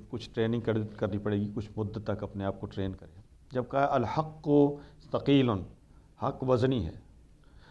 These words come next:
تو ایک وزنی پتھر کو اٹھانے کے لیے کچھ مدت اس کو،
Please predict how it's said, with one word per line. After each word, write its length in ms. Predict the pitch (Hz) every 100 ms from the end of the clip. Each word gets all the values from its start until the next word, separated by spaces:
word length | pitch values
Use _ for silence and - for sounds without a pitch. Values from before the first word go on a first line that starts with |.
| -
تو 80 | -
ایک 200 | 185 151
وزنی 340 | 131 131 156 190
پتھر 340 | 175 156 175
کو 120 | 151
اٹھانے 340 | 127 120 127 139
کے 100 | 120
لیے 260 | 123 151 180 - - -
کچھ 340 | 254 247 - - - 135
مدت 460 | 127 131 160 202
اس 140 | 185 -
کو، 320 | 202 202